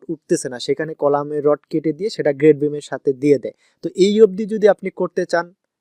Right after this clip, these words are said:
তাহলে, তাহলে আপনি পারেন। কারণ আপনি যখন ফুটিং করতেছেন, কলাম করতেছেন, গ্রেড বিম করতেছেন, সেখান থেকে আপনার, আহ, সেই কলামের রড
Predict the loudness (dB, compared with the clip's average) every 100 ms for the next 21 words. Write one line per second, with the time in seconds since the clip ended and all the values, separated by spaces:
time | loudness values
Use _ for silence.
0 | _ _ _ _ 0 0 -2 -6 _ _
1 | _ _ 0 4 4 2 -2 -2 -2 -10
2 | _ _ _ 0 0 0 -4 -2 0 0
3 | -2 -18 -10 -6 -4 -6 -10 _ -6 -4
4 | -6 -8 -10 -2 -2 -2 -2 -4 -2 -4
5 | -2 2 2 2 -4 -4 -4 -4 -6 -2
6 | -2 -2 -6 -10 -2 -2 -2 -8 -8 _
7 | _ _ -8 -6 -4 -2 0 2 2 2
8 | 2 2